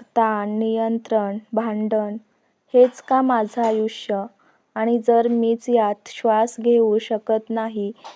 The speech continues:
तर दुसरी व्यक्ती कशी राहील? दुसऱ्या दिवशी अभिजित उठला.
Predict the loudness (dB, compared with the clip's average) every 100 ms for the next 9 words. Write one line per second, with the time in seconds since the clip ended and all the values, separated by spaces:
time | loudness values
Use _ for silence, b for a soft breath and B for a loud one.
0 | B 2 2 2 0 0 -2 2 0 0
1 | -4 -4 -2 -4 -2 0 2 0 -2 -6
2 | -10 _ _ _ _ _ _ -2 -2 0
3 | -2 0 0 -2 -6 -6 -2 -2 -2 -6
4 | -6 -4 -4 -2 -4 -4 -6 -6